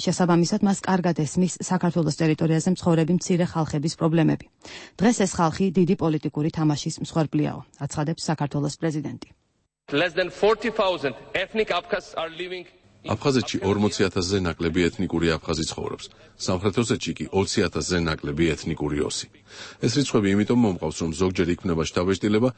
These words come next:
Speaker 3: თითქოს ასეულ მილიონობით ადამიანზე ვსაუბრობდეთ. ეს ძალიან მცირე ხალხებია და ამდენად ჩვენ განსაკუთრებით კარგად გვესმის მათი შეშფოთება. გარკვეული თვალსაზრისით,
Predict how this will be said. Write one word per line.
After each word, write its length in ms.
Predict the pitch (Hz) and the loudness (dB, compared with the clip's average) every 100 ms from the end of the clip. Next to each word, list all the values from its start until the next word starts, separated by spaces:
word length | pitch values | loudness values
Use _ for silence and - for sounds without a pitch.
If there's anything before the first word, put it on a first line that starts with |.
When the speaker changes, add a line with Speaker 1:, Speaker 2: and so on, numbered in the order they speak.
| _ _ | _ _
Speaker 3:
თითქოს 280 | 123 - 139 - | -6 0 0 0
ასეულ 480 | 104 101 101 92 | -4 0 0 2
მილიონობით 600 | 101 92 85 80 76 82 85 | 2 2 2 0 0 -2 -2
ადამიანზე 500 | 80 82 78 69 76 | -2 -2 -2 -2 -4
ვსაუბრობდეთ. 600 | - 78 76 71 - - - - - - - | -2 -2 -2 -6 -10 -14 -16 -20 -20 -12 -2
ეს 100 | 131 | 2
ძალიან 300 | 120 107 110 113 | 4 4 4 2
მცირე 260 | - 110 98 - | 0 2 2 2
ხალხებია 520 | 90 82 87 69 65 - - _ | -2 0 -2 -2 -8 -12 -20 _
და 40 | 90 98 | -2 2
ამდენად 280 | 110 80 - | 2 0 -2
ჩვენ 120 | 107 98 | -2 0
განსაკუთრებით 680 | 90 85 90 80 85 80 76 | 0 0 -2 -2 -2 -2 -2
კარგად 300 | 76 73 73 | -4 -2 -4
გვესმის 380 | 71 69 - 85 | -2 -2 -2 -2
მათი 240 | 82 76 80 | -2 -4 -4
შეშფოთება. 420 | 80 - 78 - - - - - - - | -6 -4 -6 -6 -12 -18 -20 -18 -16 -2
გარკვეული 360 | 101 117 110 107 | 0 2 4 2
თვალსაზრისით, 580 | 110 107 139 120 87 | 2 0 2 0 -2